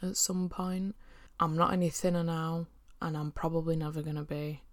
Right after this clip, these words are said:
I can try to be healthier, but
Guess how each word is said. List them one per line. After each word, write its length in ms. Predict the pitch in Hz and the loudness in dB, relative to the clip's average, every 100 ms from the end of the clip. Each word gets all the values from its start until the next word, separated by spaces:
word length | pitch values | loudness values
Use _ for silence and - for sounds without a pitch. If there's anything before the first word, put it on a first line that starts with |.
| - | -8
I 100 | 175 | -6
can 200 | 156 - | -2 -2
try 300 | 165 - 170 | -2 2 0
to 160 | 165 170 | 0 -4
be 80 | 160 | -6
healthier, 840 | - 147 170 185 - - 190 202 - - - | -4 0 0 -2 -2 -2 0 -2 -4 -10 -6
but 480 | 180 165 160 156 170 | -6 0 2 2 -2